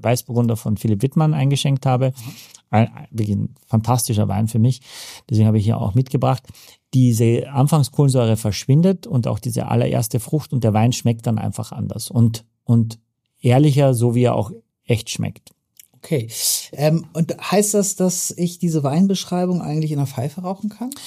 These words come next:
Speaker 1: Äh, nicht, nicht wirklich, aber dich nur an der Weinbeschreibung festzuhalten, ist kein guter Rat.
Speaker 2: Und gibt es verschiedene Weinbeschreibungen? Also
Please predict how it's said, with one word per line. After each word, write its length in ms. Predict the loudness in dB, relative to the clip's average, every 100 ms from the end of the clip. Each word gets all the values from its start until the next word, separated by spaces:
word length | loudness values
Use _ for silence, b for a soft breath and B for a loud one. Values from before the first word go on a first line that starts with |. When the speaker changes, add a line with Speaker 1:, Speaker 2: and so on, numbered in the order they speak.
| B B B 0
Speaker 1:
Äh, 680 | 4 4 4 4 2 0 -4 -8 -2
nicht, 400 | 0 0 -2 -12 _ _
nicht 320 | 0 0 2
wirklich, 460 | 4 4 2 0 2
aber 160 | 0
dich 500 | 0 -2 -6 -6 -2
nur 200 | 2 4
an 60 | 4
der 120 | 4
Weinbeschreibung 600 | 2 2 0 0 -2 -2
festzuhalten, 760 | 0 -2 -2 -2 0 0 0 -2
ist 500 | 0 -4 -6 -14 -20 -4
kein 240 | 2 2
guter 240 | 2 -4 -6
Rat. 400 | -6 -12 -18 -6
Speaker 2:
Und 120 | -2
gibt 180 | -2 -4
es 140 | -6
verschiedene 580 | -4 -4 -2 0 0 0
Weinbeschreibungen? 880 | -2 -4 -4 -6 -8 -8 -6 -4 -4
Also 360 | 0 0 0